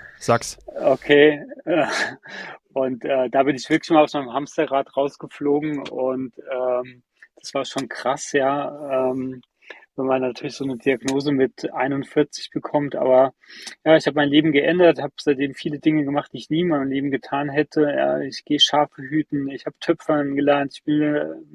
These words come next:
Speaker 2: mit dem Reiten angefangen. Also es sind viele Dinge, die die ich durch die Diagnose jetzt umgesetzt habe, weil ich natürlich sage, ich muss mein Leben bewusster leben und habe natürlich auch eine andere Work-Life-Balance, wie man das schön sagt, ja, und, ähm, habe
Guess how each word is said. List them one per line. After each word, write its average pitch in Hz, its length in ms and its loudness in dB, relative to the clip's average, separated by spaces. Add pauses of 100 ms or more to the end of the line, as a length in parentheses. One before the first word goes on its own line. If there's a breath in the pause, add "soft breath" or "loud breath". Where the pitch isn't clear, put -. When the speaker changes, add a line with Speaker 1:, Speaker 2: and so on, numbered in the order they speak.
Speaker 2:
mit 147 220 -10
dem 151 100 2
Reiten 143 460 4
angefangen. 143 760 -2 (680 loud breath)
Also 143 240 2
es 143 100 2
sind 147 180 0
viele 165 200 4
Dinge, 160 300 8
die 143 460 4 (640 soft breath)
die 147 280 4
ich - 200 -6
durch 151 240 2
die 151 140 -6
Diagnose 151 600 4
jetzt 143 160 4
umgesetzt 165 540 0
habe, 160 280 4
weil 143 140 2
ich - 120 -12
natürlich 139 340 -8
sage, 143 220 -2
ich - 100 -14
muss 147 200 -8
mein 143 180 -8
Leben 139 200 -4
bewusster 160 540 2
leben 170 380 4 (640 loud breath)
und 143 220 -4
habe 135 220 -6
natürlich 151 380 0
auch 139 260 2
eine 147 380 -6
andere 135 380 4
Work-Life-Balance, 147 1160 4
wie 165 60 -6
man 156 80 -2
das 156 120 -6
schön 165 280 0
sagt, 160 440 0
ja, 135 200 -4
und, 139 500 -8
ähm, 139 500 -8
habe - 120 -18